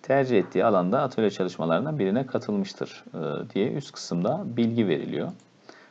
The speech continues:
Verilen bilgilere göre sizlerden, e, bu verileri kullanarak, e, toplam öğrenci sayısını aslında bulmanız isteniyor.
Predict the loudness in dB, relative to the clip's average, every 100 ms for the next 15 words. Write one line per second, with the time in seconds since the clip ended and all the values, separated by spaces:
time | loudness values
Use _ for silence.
0 | _ 0 2 4 2 2 0 0 2 2
1 | 4 2 0 -4 -2 0 2 -2 -4 -6
2 | -6 -4 -4 -6 -6 -8 -10 0 2 2
3 | 0 -14 -20 _ _ _ _ _ 0 2
4 | 4 2 2 -2 0 2 2 -2 -6 -12
5 | _ _ -14 -8 -8 -2 0 2 2 4
6 | 4 6 4 2 -2 -4 -6 _ _ -18
7 | -12 2 4 4 2 0 -2 -2 -4 0
8 | 0 0 0 -4 -6 -4 -6 -6